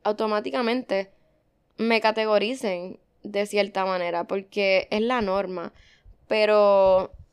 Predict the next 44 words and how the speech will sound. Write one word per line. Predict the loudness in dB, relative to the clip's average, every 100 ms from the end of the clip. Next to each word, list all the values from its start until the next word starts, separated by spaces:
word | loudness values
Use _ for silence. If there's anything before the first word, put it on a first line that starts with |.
| _ _ _ _
yo | -6 0 0
te | 0
pregunto | 0 0 0 -4
si | -6
te | -4
puedes | -2 0 0
desprender | -2 -8 -4 -2 -2 -2
de | -2
la | -2
idea | 0 2 2
de | 0 -2
que | -6
todas | -4 -2 -2
las | -4
personas | -8 -10 -10 -12
con | -12 -10
dinero | -8 -8 -8
son | -10 -10
malas | -6 -4 -2 -4 -6
y | -10
si | -8 -6
puedes | -4 -6
pensar | -8 -10 -10 -10
que | -10
el | -8
dinero | -10 -8 -8 -10 _ _ _ _
puede | 0 2 2
ser | 0 -4 -4 -8 _ _ _ _ _ _ _ _ _ _ _ _
una | -2 0
entidad | -2 -2 0 2 0 -2
que | -8
se | -4 -6
usa | -4 -6 -4
para | -2 -2
bien | -4 -4 -6 -6
y | -12
que | -12
puede | -8 -6 -6
crear | -6 -4 -2
oportunidades | -4 -6 -10 -8 -8 -4 -2 -2 -4
y | -8
que | -12
puede | -8 -6 -2
abrir | -2 -2 -4 -8 -8